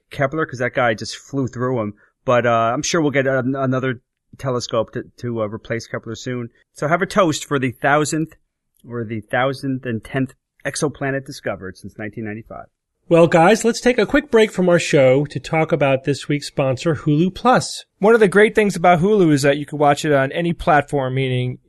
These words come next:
Speaker 3: your cell phone, uh, you know, an iPad or a-, any kind of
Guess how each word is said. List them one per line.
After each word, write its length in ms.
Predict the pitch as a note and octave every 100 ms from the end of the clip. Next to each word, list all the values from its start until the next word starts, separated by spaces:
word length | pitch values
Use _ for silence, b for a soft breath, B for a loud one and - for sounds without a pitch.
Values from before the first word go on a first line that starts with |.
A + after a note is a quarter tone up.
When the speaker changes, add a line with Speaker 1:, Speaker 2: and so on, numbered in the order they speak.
| _ _
Speaker 3:
your 220 | - A#2+
cell 260 | A2 F#3 F#3
phone, 540 | F3+ F#3 E3+ D#3+ D#3 - _ _ -
uh, 140 | B2+ -
you 140 | D3+
know, 100 | B2
an 80 | A#2
iPad 640 | C3 D3+ D3+ D#3 D3 C#3+
or 100 | C3 A#2+
a-, 40 | C#3 C#3
any 180 | D#3 E3
kind 280 | E3 C#3+
of 160 | C3+ B2+